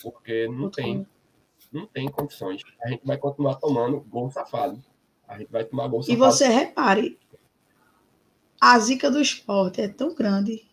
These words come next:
Speaker 2: que o goleiro fez um jogo, acho que foi um jogo só que ele fez, e já se machucou.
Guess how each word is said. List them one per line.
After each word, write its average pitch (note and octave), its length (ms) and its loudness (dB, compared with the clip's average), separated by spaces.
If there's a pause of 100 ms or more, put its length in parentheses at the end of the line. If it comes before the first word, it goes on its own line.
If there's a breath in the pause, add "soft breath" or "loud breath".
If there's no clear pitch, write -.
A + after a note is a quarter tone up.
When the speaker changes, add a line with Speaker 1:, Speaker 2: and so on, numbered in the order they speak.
(200)
Speaker 2:
que - 140 -2
o B3 60 2
goleiro A#3+ 540 2
fez G3+ 300 0
um D4+ 160 2
jogo, G#3 320 0
acho A3 140 -4
que - 80 -14
foi A3+ 140 0
um B3 100 4
jogo A3 240 0
só G#3+ 160 -4
que G#3 100 -8
ele A3 120 -2
fez, - 540 -8
e C4 160 4
já G3+ 260 2
se - 160 -6
machucou. A3 500 -6